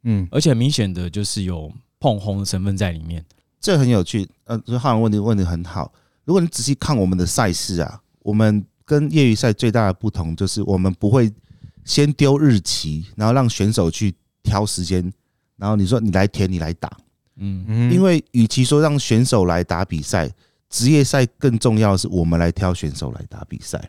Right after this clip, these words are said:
Speaker 1: 嗯。
Speaker 3: 那中间有我们所重要的职业赛里面很重要的角色叫做配拳师，matchmaker。
Speaker 2: 嗯。
Speaker 3: 他的工作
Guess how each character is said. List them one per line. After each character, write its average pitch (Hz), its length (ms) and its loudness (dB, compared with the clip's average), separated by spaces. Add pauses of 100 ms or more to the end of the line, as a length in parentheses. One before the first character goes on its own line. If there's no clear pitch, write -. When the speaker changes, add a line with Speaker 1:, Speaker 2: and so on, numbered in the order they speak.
(520)
Speaker 1:
嗯。 107 80 -10
Speaker 3:
那 170 100 2
中 170 240 2
间 165 120 4
有 127 100 4
我 113 40 4
们 110 140 4
所 104 160 2
重 139 120 -2
要 131 140 2
的 117 80 -6
职 120 140 -6
业 135 100 4
赛 131 160 0
里 95 80 2
面 104 180 2
很 87 140 0
重 110 160 0
要 98 100 2
的 82 180 0 (280)
角 85 220 0
色 113 160 0
叫 101 160 0
做 98 80 0
配 101 220 0
拳 78 260 -4
师， 80 280 -4
matchmaker。 90 640 -4 (280)
Speaker 2:
嗯。 98 300 -8
Speaker 3:
他 202 140 0
的 190 80 2
工 170 260 4
作 135 340 4